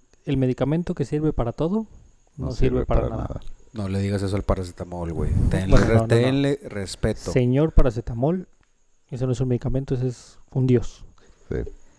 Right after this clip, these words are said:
Speaker 1: Pero
Speaker 3: un dios.
Speaker 2: Pero ese
Speaker 1: en
Speaker 2: no
Speaker 1: el
Speaker 2: sirve para todo, sirve para casi todo. Por eso sí sirve.
Speaker 1: Exactamente.
Speaker 3: Es
Speaker 1: Pero
Speaker 3: verdad.
Speaker 1: si te dicen la moringa sirve para la diabetes, la hipertensión, las piedras en los riñones, el lupus, el to-, eh, no sirve,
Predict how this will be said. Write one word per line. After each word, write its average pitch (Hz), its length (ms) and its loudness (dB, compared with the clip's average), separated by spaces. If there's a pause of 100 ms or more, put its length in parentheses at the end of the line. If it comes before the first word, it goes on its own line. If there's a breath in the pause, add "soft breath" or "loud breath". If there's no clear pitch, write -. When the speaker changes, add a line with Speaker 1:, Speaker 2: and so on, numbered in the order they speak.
(320)
Speaker 1:
Pero 156 320 4
Speaker 3:
un - 100 -6
dios. - 100 4
Speaker 2:
Pero 107 140 10
ese 110 120 10
Speaker 1:
en 135 40 10
Speaker 2:
no 127 80 6
Speaker 1:
el 120 40 2
Speaker 2:
sirve 123 220 8
para 107 220 2
todo, 95 240 2 (220)
sirve 101 320 0
para 69 340 -8 (160)
casi 101 320 -4
todo. 85 320 0
Por - 320 4
eso 90 380 -2 (100)
sí - 160 -8
sirve. 120 420 -2
Speaker 1:
Exactamente. 127 640 -2
Speaker 3:
Es - 60 8 (420 soft breath)
Speaker 1:
Pero 156 260 4
Speaker 3:
verdad. - 120 -12 (680 soft breath)
Speaker 1:
si 143 140 -6
te 139 80 0
dicen 131 220 -2
la 127 60 0
moringa 147 400 -2
sirve 151 220 0
para 123 200 2
la 113 100 -4
diabetes, 113 440 2
la 117 60 0
hipertensión, 123 580 0
las 117 120 -2
piedras 131 280 -2
en 131 80 -4
los 131 120 -6
riñones, 120 540 -2
el 117 480 -2 (240)
lupus, 131 560 6
el 120 160 -4
to-, - 160 -8
eh, 147 160 -12
no 127 220 -8
sirve, 135 440 8